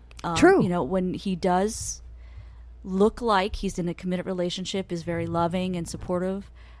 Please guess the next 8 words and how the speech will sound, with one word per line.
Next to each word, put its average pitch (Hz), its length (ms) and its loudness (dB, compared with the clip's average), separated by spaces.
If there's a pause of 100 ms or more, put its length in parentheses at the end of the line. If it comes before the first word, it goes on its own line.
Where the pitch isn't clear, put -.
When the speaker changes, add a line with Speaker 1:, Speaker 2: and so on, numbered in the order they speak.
Speaker 1:
then 180 100 -6
he's 175 180 -6
called 170 340 0
w-, 160 180 -6 (220)
names 180 400 -4
that 170 160 -2 (200)
I 165 120 -4
can't 175 420 -8